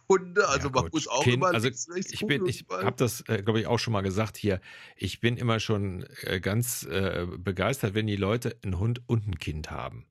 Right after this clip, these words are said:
Speaker 1: Ja,
Speaker 2: Ja,
Speaker 1: genau.
Speaker 2: und dann möglichst noch einen jungen Hund und dann eben auch ein, äh, junges Kind. Weil ich so sage, mein Gott, also ein junger Hund macht ja schon,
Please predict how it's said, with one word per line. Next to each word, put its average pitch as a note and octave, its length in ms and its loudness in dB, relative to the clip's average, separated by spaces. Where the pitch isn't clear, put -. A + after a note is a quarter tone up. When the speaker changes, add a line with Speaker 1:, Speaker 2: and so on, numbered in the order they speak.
Speaker 1:
Ja, A#2 180 4
Speaker 2:
Ja, G#2 60 -2
Speaker 1:
genau. - 280 4
Speaker 2:
und C3 100 4
dann C3+ 140 4
möglichst C#3 280 2
noch B2+ 80 4
einen A2 100 0
jungen C3+ 340 4
Hund B2 280 2
und B2+ 180 2
dann B2 160 4
eben A2+ 300 0
auch A2 200 2
ein, A2 200 2
äh, F#2+ 280 2
junges G#2 420 0
Kind. F2 260 0
Weil G#2+ 280 2
ich G#2+ 180 -2
so A2 140 2
sage, G#2+ 400 2
mein D#2+ 260 0
Gott, - 300 -8
also G2 240 0
ein G#2+ 140 -2
junger G#2+ 240 2
Hund G#2+ 160 2
macht F#2+ 220 -2
ja E2+ 80 0
schon, E2+ 340 -2